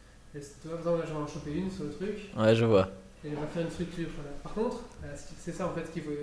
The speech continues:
Speaker 1: il faut, ouais, je, je, c'est un jeu pas parce qu'on entend pas. Il y a, il y a une particularité avec, euh,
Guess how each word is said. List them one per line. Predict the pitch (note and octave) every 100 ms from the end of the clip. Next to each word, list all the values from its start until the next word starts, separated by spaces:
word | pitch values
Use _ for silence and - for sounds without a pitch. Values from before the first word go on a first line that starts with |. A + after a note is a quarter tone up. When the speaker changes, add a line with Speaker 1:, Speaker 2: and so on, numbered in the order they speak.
| C#3+ D3+
Speaker 1:
il |
faut, | D3+ - - - D3
ouais, | C#3+
je, | C#3+ C#3 D3
je, |
c'est | C#3+ - - C#3
un |
jeu | D3
pas | D#3
parce | D3+
qu'on | C3+
entend | C3 C3 -
pas. | - - - - - - - D#3+
Il |
y | D#3+
a, | E3+
il | E3
y |
a |
une | D#3+ D#3+ D3+
particularité | B2 B2+ D#3+ E3+ G3+ F3
avec, | D3+ D3
euh, | C3+ C3+ C3+ C3+